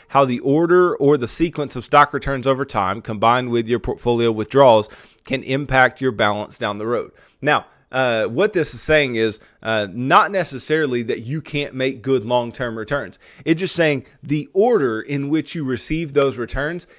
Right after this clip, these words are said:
can be problematic in retirement. Because if you begin retirement, right, where you're taking money out of your nest egg and you're losing money in the market, you're getting double whammies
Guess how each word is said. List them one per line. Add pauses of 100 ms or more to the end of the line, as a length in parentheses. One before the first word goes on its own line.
(140)
can
be
problematic
in
retirement.
Because (260)
if
you
begin
retirement, (100)
right,
where
you're
taking
money
out
of
your
nest
egg (240)
and
you're
losing
money
in
the
market,
you're
getting
double
whammies